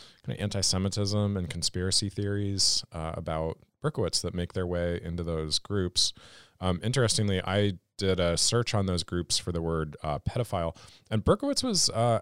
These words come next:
actually, uh, there was, there was a comment before the Maria Athens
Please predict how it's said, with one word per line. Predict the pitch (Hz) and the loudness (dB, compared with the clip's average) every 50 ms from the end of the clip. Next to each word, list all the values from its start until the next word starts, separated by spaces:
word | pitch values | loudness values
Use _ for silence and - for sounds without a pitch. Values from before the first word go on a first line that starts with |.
| - - | 0 -2
actually, | 120 127 - - 151 143 131 123 107 - _ _ _ _ _ _ _ _ _ _ _ - | -4 -2 -2 0 0 0 2 0 0 -2 _ _ _ _ _ _ _ _ _ _ _ -8
uh, | - 101 98 | -6 -4 0
there | 98 123 | 2 2
was, | 165 170 165 | 2 2 2
there | 131 139 160 | 0 0 2
was | 160 151 | 2 2
a | 143 | 0
comment | - - - 175 160 123 107 98 | 0 0 0 2 2 2 0 0
before | - 120 - - - 147 160 | 0 -2 0 2 4 6 6
the | 156 | 6
Maria | 147 143 131 127 120 107 | 6 4 4 2 2 2
Athens | 101 107 117 - 117 104 101 95 92 87 - - - | 2 0 0 0 0 0 0 0 0 2 2 2 2